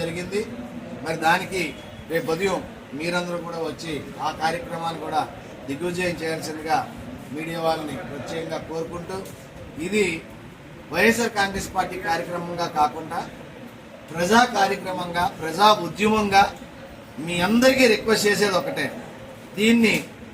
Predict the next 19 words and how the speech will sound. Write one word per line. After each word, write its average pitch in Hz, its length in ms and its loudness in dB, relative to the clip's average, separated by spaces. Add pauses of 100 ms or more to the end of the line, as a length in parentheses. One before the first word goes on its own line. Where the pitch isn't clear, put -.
(160)
మరి 175 220 0
కాస్త 190 240 4 (480)
దూరం 190 320 2
ముందు 185 160 -2 (100)
తీసుకెళ్ళండి. 147 600 -4 (840)
ఈ 196 40 -2 (120)
నిజాయితీ 233 500 8 (160)
నిబద్ధతతో 226 540 4 (140)
కూడుకున్నటువంటి 202 640 -2 (120)
కార్యక్రమం, 170 560 -2 (760)
ఈ - 20 8 (180)
కార్యక్రమాన్ని 226 640 8 (120)
ప్రజలకు 214 440 6
చేరువ 196 300 6
చేయండి, 170 380 0 (720)
మిగతా 247 280 8 (140)
రాష్ట్రాలకు 220 480 6
చేరువ 196 280 6
చేయండి, 170 380 0